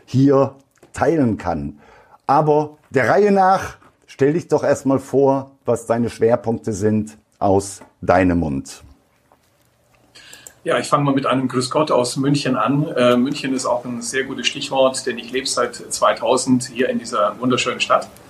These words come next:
Speaker 2: Das hat einen Grund. Ich folgte zweitausend, oder es war genau neunzehnhundertneunundneunzig, äh, dem Ruf des Pay-TVs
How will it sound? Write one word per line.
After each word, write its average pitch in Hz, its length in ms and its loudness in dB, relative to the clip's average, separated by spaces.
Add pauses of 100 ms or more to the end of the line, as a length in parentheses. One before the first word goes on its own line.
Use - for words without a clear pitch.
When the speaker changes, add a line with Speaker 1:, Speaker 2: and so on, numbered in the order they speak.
(720)
Speaker 2:
Das - 260 0
hat - 360 -4
einen 123 260 0
Grund. 151 380 -2
Ich - 160 -8
folgte 139 680 0 (560)
zweitausend, 127 720 0
oder 127 80 2
es 117 140 -8
war 113 100 0
genau 110 300 -6
neunzehnhundertneunundneunzig, 123 1300 -2
äh, 120 220 0
dem 113 180 -6
Ruf 131 220 -2
des - 160 -12
Pay-TVs - 680 -4